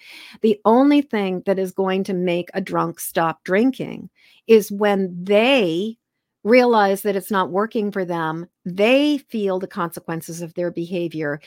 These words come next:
and they make the decision to do something different.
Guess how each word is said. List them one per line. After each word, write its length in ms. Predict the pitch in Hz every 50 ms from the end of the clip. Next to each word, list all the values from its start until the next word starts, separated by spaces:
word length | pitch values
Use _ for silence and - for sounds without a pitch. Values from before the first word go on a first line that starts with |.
| - - - _
and 280 | 196 202 190 190 180 190 196
they 540 | 185 208 208 214 220 214 214 220 220 - - _
make 320 | 190 196 185 185 180 -
the 80 | _ 185
decision 720 | 180 190 175 - - 180 160 160 - 160 156 156 151 156 - _ _ _ _
to 100 | - -
do 240 | 196 160 - 185 170
something 460 | 156 - - 151 151 151 - 156 156
different. 520 | 156 185 240 262 - - 143 - - -